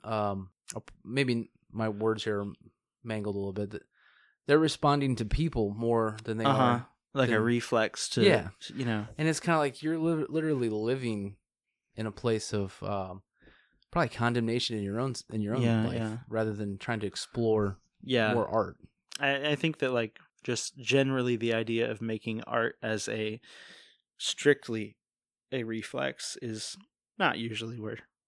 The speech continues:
Speaker 2: where the be-, <laughs> the best art, the, the most beautiful art is created. Um,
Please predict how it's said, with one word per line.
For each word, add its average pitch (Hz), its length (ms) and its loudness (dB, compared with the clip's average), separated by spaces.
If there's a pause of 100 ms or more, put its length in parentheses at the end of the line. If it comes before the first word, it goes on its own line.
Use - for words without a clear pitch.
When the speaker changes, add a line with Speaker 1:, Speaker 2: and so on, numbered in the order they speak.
Speaker 2:
where 113 200 -4 (160)
the 123 80 -4
be-, 110 120 -4 (100)
<laughs> - 120 -14
the 120 120 -4
best 113 320 -2
art, 117 280 -2
the, 113 320 -6
the 107 200 -6
most 117 260 -8
beautiful 120 280 -4
art 120 200 -4
is 123 120 -14
created. 110 460 -6 (480)
Um, 120 500 0